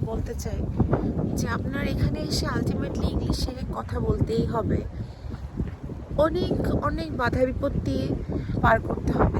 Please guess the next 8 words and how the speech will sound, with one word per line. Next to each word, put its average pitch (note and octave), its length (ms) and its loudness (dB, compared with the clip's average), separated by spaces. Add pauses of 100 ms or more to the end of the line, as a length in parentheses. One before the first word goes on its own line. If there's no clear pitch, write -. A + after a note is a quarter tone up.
যেহেতু - 240 -2
আপনি - 180 -6
বিদেশে C4 420 -4
আসার C4+ 320 4 (540)
ইনটেনশন A#3+ 600 4 (1500)
নিয়ে B3 280 4
আপনি A#3+ 280 -2
আগাচ্ছেন, G#3 600 0